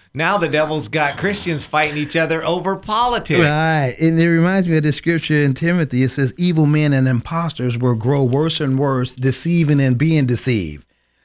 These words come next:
Speaker 2: That's gonna happen. That kingdom of darkness, that Satan desires, he to-, Jesus told Peter, "Peter, Satan desires to sift you like wheat.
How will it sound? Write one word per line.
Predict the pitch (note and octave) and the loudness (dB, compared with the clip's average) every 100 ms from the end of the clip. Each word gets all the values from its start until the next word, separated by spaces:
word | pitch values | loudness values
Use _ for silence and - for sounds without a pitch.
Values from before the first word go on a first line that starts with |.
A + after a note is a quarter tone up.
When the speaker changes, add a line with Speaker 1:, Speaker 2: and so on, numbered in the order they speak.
| _ - | _ -4
Speaker 2:
That's | G#3 A3+ | -2 -2
gonna | A3 G#3 F3+ | -2 0 0
happen. | E3+ G3 G#3 - A2+ C2+ _ _ _ _ _ _ _ - | 0 0 0 -2 -4 -6 _ _ _ _ _ _ _ -4
That | C#3+ F#3 - _ _ _ _ | -2 -2 -8 _ _ _ _
kingdom | - A#3 G#3+ | 0 2 2
of | F#3 | 0
darkness, | D#3+ F3+ G3+ F3 D#3+ D3+ _ G3+ | 0 -2 -4 -4 -8 -12 _ -16
that | D#3 - _ _ _ G4 | -16 -16 _ _ _ -12
Satan | - A3+ B3 A3+ | -4 -4 -2 -2
desires, | E3+ D#3+ F3 F3 D#3+ - | -2 -2 -2 -2 -4 -4
he | - G#3 | -6 -6
to-, | G3 - | -8 -12
Jesus | - A3+ G3+ | -4 -2 0
told | - C#3+ | 0 -2
Peter, | A#2+ D3 F2 - - _ _ _ _ | 0 -2 -2 -8 -20 _ _ _ _
"Peter, | B3 A#3 G#3+ | 0 0 -2
Satan | - A#3 B3+ G3+ | -4 -2 0 0
desires | D#3+ D3+ E3+ D#3+ D#3 C#3 | 2 2 2 0 -2 -2
to | C3 | -4
sift | - G3+ - | 0 -2 0
you | D#3 | -2
like | D3+ B2+ A2 | 0 0 0
wheat. | A#2+ G2 - | 0 -2 -6